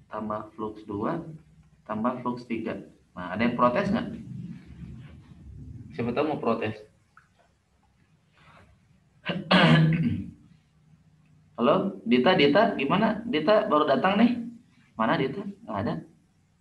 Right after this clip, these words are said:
Ini berapa orang nih? Oh, ada Intan, Intan. Oh, Dita nih, Intan, Intan Dwi.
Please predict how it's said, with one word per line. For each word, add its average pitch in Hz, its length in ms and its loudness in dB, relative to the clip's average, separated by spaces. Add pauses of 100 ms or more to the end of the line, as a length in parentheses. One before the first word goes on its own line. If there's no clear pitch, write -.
(2500)
Ini 143 140 -6
berapa 123 240 0
orang 131 260 2
nih? - 140 -4 (1500)
Oh, 120 80 -2
ada 135 240 2
Intan, 123 400 4
Intan. 226 400 4
Oh, 147 160 0
Dita - 400 2
nih, 123 160 6
Intan, 117 320 6
Intan 135 260 2
Dwi. - 320 2